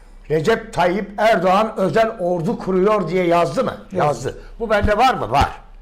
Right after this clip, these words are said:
Speaker 1: Gazetede var işte, var burada. Arşivimde var. Sen benim arşivciliğimi bilirsin. Bu suç mudur? Yani Sami Gökçe, Şahin Hocam, Alev Çukurkavaklı özel ordu kurabilir mi bu memlekette?
Speaker 2: Kuramaz.
Speaker 1: Kuramaz.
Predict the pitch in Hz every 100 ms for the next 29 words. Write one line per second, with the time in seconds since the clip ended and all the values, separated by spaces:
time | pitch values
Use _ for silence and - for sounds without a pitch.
0 | - - - - - - 269 143 107 120
1 | 240 277 123 113 - 120 214 113 202 151
2 | 78 - - 214 185 135 135 208 147 147
3 | 143 139 170 - 175 - 123 123 190 165
4 | 131 - - - - - - - - -
5 | - - 233 330 330 170 110 - - -
6 | - 190 220 156 - - - 143 185 220
7 | 208 202 202 123 - - - 165 185 226
8 | 196 160 110 139 190 202 - 240 220 190
9 | 208 190 226 226 202 220 233 294 262 220
10 | 190 156 147 180 170 170 - - 233 170